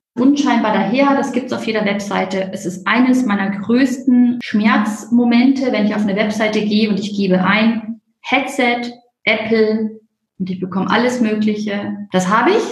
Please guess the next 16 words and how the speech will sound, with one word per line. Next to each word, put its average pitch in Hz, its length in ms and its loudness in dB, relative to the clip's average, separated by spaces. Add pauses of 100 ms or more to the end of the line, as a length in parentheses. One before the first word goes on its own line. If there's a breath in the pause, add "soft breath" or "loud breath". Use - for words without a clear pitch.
(120)
das 208 240 -2
ist 220 120 -2
mein, 208 220 4
äh, 185 480 2
Paradebeispiel, 262 800 0
das 196 160 -6
teste - 300 -2
ich 214 200 -4
immer 226 280 2
auf 220 100 -4
einer 185 560 -2
Kundenwebseite, 269 1400 2
die 208 340 -2
diese 196 320 0
Suche 233 300 0
tatsächlich 208 640 -4